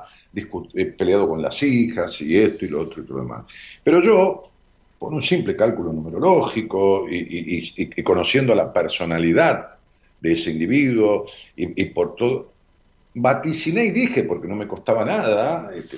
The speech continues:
lo dije ahí adelante de todos, este, lo que iba a suceder en su vida, cómo iba a levantar de vuelta, ahora a quedarse arriba. Entonces,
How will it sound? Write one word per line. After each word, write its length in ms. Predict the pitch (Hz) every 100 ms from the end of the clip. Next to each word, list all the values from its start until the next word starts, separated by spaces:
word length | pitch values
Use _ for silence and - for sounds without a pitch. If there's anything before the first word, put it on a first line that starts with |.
| 76
lo 80 | 82
dije 220 | 85 85
ahí 100 | 87
adelante 340 | 82 82 82
de 60 | 92
todos, 600 | 185 156 170 165 - - _ _ -
este, 380 | 87 - 95 - _
lo 180 | 101 120
que 120 | 127
iba 100 | 175
a 40 | -
suceder 400 | 143 - 147 180
en 80 | 156
su 140 | 170
vida, 220 | 202 127
cómo 180 | 147 170
iba 200 | 180 156
a 180 | - 107
levantar 640 | 113 113 113 113 - 185
de 80 | 147
vuelta, 320 | 160 185 120
ahora 180 | 107 110
a 60 | 104
quedarse 440 | 101 104 110 -
arriba. 180 | 127 156
Entonces, 340 | 113 156 151